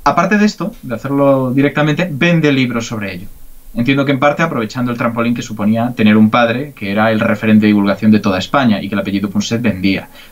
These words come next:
De hecho, hay editoriales que siguen considerando que Elsa Punset es un referente por el simple hecho de tener el apellido Punset, cuando lo que hace no tiene el, el más mínimo valor ni rigor. Eso es así. Entonces, a raíz de eso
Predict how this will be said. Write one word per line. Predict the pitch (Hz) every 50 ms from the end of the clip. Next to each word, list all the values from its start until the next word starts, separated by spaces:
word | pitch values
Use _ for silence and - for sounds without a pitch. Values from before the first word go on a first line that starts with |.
| -
De | - 113
hecho, | 107 -
hay | 120 120 123
editoriales | 123 127 127 123 120 120 117 117 135 135 -
que | - 110
siguen | - - 113 113 113 117 117 - - - -
considerando | - 127 113 - 117 107 107 107 110 117 113
que | 113 - 113 107 110 117 120 120 -
Elsa | 135 123 120 - 127 113
Punset | 117 120 110 - 131 127 104 - -
es | - 110 104 98 - -
un | - 123 104
referente | 110 117 113 - 127 135 143 151 147 190 208 233 - - - - - - -
por | - 107
el | 104
simple | - 139 131 131
hecho | 117 - 120
de | 107
tener | 107 107 110
el | 110 107
apellido | 104 - 107 98 98 95
Punset, | 90 - - - - 185 190 185 - - - - - -
cuando | - 110 101 101 101 101
lo | 101 98
que | 95 110
hace | 104 107 - 135
no | 131 113
tiene | 117 120 123 131 135 120
el, | 107 104 101 101 90 -
el | - 95 98 104
más | 107 110 107 104 117
mínimo | 127 135 139 127 113
valor | 107 107 - 151 156 151
ni | 127 110
rigor. | 101 98 95 98 117 110 101 - - - - -
Eso | 117 113 135
es | 123
así. | 120 107 - - - 104 - - - - - - - - - - - -
Entonces, | 165 160 170 180 151 - - - - - -
a | - 147 147
raíz | 156 185 247 269 196
de | 202
eso | 240 240 - 247 240